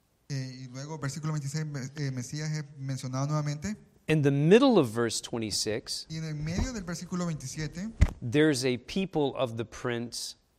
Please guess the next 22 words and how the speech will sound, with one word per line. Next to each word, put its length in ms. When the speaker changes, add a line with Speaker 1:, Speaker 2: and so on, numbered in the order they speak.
Speaker 1:
hay 120
un 100
pueblo 500
de 120
un 100
príncipe 560
Speaker 2:
that 180
will 140
come 260
and 120
destroy 400
the 100
city. 460
Speaker 1:
que 120
va 100
a 40
venir 280
a 80
destruir, 720
eh, 300
la 80
ciudad. 480